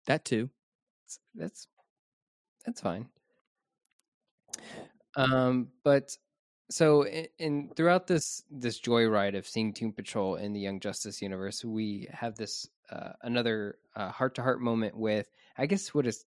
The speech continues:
Speaker 2: considered his sister is, is Megan, 'cause she did the blood transfusion to help save his life, which is why he's green, uh, even though she's a white Martian, which they retcon. But I, I prefer this white Martian version of,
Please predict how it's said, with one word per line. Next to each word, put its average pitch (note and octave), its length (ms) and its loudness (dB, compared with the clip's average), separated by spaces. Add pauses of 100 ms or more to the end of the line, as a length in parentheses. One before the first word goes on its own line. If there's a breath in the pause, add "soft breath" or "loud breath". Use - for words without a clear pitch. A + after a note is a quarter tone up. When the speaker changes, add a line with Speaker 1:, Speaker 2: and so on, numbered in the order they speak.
(220)
Speaker 2:
considered G#2+ 380 -2
his G2 220 -6
sister G2+ 380 -4
is, F#2+ 180 -4
is G2+ 240 -8
Megan, G2+ 480 -4
'cause G2 240 -12
she G2+ 260 -6
did G2 200 -6
the G#2 80 -6
blood A#2 220 0
transfusion G#2+ 600 -6
to F#2+ 60 -8
help G#2 200 -8
save G#2 180 -6
his G#2+ 120 -8
life, A#2 280 -2
which - 160 -12
is - 100 -10
why E2 100 -6
he's E2 140 -8
green, C3+ 440 4 (640)
uh, G3+ 140 0
even G#2 240 -2
though G#2 120 2
she's G#2 180 -4
a G#2 60 2
white A2+ 220 4
Martian, A#2+ 580 0 (680)
which - 180 -8
they G#2 80 -4
retcon. G2+ 500 -4
But G#2+ 180 -2 (280)
I, B2 340 4
I A#2 100 2
prefer D#3 460 8
this C3 340 0
white B2 180 6
Martian B2 400 4
version A#2+ 520 2
of, A2+ 200 -4